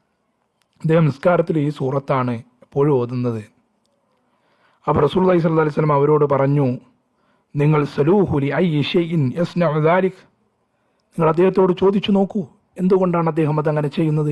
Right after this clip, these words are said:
എന്ന്." അങ്ങനെ അവർ പോയി അദ്ദേഹത്തോട് ചോദിച്ചു. അപ്പോൾ അദ്ദേഹം പറഞ്ഞു, "സിഫത്തുർ റഹ്മാൻ, ഇത് റഹ്മാന്റെ വിശേഷണങ്ങളാണ്. ഫന ഉഹിബ്ബു അൻ അഖറഅ ബിഹാ, അത് ഓതുക എന്നുള്ളത് ഞാൻ ഏറ്റവും ഇഷ്ടപ്പെടുന്ന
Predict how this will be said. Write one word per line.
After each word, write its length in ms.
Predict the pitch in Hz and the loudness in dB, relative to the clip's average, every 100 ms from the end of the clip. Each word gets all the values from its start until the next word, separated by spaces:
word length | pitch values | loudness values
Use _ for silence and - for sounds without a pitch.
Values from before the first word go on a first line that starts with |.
| 143 | -4
എന്ന്." 140 | 147 - _ _ _ _ _ _ - | -6 -14 _ _ _ _ _ _ -6
അങ്ങനെ 180 | 190 180 | 0 2
അവർ 120 | 170 175 160 | 2 2 2
പോയി 180 | 156 147 | 0 2
അദ്ദേഹത്തോട് 420 | 143 151 151 151 139 - | 0 0 0 0 0 -2
ചോദിച്ചു. 340 | 131 120 - _ _ _ _ _ _ _ _ _ _ _ _ | -4 -6 -16 _ _ _ _ _ _ _ _ _ _ _ _
അപ്പോൾ 160 | 147 156 | -2 0
അദ്ദേഹം 220 | 151 151 147 | 0 0 0
പറഞ്ഞു, 260 | 139 139 131 139 | 0 -2 -4 -6
"സിഫത്തുർ 540 | - 185 165 147 147 131 | -6 -6 -4 -4 -4 -2
റഹ്മാൻ, 680 | 131 - 143 151 160 143 117 107 _ _ _ _ | -2 -4 -2 0 0 0 -2 -6 _ _ _ _
ഇത് 100 | - | -6
റഹ്മാന്റെ 480 | 147 120 135 143 127 | -4 -2 -2 -2 -2
വിശേഷണങ്ങളാണ്. 800 | 123 - 156 - 139 123 113 117 - _ _ _ _ | -4 -2 -2 0 -4 -2 -4 -6 -12 _ _ _ _
ഫന 160 | 170 147 - 180 | -2 -2 -2 -2
ഉഹിബ്ബു 380 | 196 240 208 - | 0 0 -2 -4
അൻ 200 | 214 156 | 0 0
അഖറഅ 340 | 135 - 139 131 127 | 0 -2 -4 -4 -8
ബിഹാ, 220 | 117 110 - _ _ _ _ _ _ _ _ _ | -6 -8 -10 _ _ _ _ _ _ _ _ _
അത് 140 | 156 160 | -6 -2
ഓതുക 340 | 147 165 170 165 147 | 2 2 2 2 0
എന്നുള്ളത് 320 | 135 131 127 127 | 0 0 0 0
ഞാൻ 120 | 127 123 | 0 0
ഏറ്റവും 280 | 120 - 123 | -2 -2 -4
ഇഷ്ടപ്പെടുന്ന 500 | 110 151 123 117 110 | -4 -6 -6 -4 -6